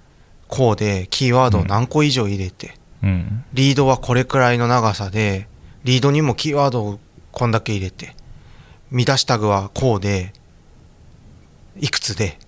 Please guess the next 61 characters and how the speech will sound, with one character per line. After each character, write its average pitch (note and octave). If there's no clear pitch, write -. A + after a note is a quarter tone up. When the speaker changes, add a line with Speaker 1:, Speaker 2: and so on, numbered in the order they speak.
Speaker 1:
全 C#3
体 C3
の B2+
文 B2
字 B2
数 B2
は、 -
<laughs> B2+
そ G3
ん A3+
な G#3+
の C#3
が A2+
コ F3
ン F3
テ F#3+
ン F3+
ツ F#3+
エ F3+
ス G3+
イ G3
ー F#3+
オ F3+
ー -
っ -
て A#2+
言 A2+
っ -
た -
時 A2+
に C3+
も A#2
た B2
く -
さ D#3+
ん -
あ D#3+
っ D#3+
た A#2
し、 -
Speaker 2:
は G2
い、 E2
は -
い。 F#2+
Speaker 1:
た B3+
だ、 F3+
そ G3
う G#3+
い A#3+
う B3+
ん A3+
じ E3
ゃ A2
な E3+
い E3
よ A2
ね G#2
っ G2+
て A#2+
い C#3
う D#3